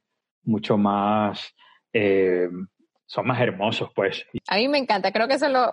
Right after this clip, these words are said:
Speaker 2: lo que más me gusta. <laughs> Y me gusta mucho,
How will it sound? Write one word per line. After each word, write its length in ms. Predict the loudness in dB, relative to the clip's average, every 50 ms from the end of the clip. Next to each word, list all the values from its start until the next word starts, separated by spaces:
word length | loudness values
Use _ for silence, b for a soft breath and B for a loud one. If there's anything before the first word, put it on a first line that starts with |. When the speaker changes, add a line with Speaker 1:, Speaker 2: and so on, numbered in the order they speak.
| -2 -4 -4
Speaker 2:
lo 160 | -2 -2 0
que 220 | 2 2 2 0 0 -2
más 260 | -2 0 0 2 2
me 140 | 2 2 2
gusta. 460 | 2 2 2 0 -2 0 0 0 0
<laughs> 420 | -2 -2 -4 -4 -4 -6 _ -6
Y 280 | -2 2 2 4 4 4
me 160 | 4 2 2
gusta 280 | 2 0 0 0 -2 0
mucho, 440 | 2 2 2 0 0 0 0 0